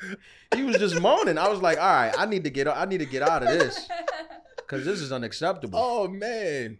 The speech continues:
Speaker 3: Okay.
Speaker 1: The guy moaning is unacceptable.
Speaker 3: Definitely, definitely.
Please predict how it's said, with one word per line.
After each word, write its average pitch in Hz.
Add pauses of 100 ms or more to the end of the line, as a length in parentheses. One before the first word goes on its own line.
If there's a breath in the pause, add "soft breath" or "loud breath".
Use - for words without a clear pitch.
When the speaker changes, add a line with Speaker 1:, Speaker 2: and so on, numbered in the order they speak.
Speaker 3:
Okay. 302 (420)
Speaker 1:
The 117
guy 131
moaning 98
is 92
unacceptable. -
Speaker 3:
Definitely, 120
definitely. 101